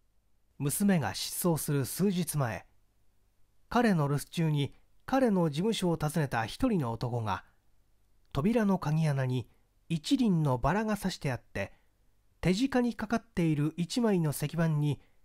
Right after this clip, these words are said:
マリーという名前が書いてあるのを見たのである。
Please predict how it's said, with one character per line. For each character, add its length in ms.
マ 200
リ 240
ー 20
と 160
い 120
う 160
名 140
前 180
が 220
書 120
い 80
て 140
あ 100
る 100
の 160
を 60
見 120
た 100
の 60
で 140
あ 80
る。 140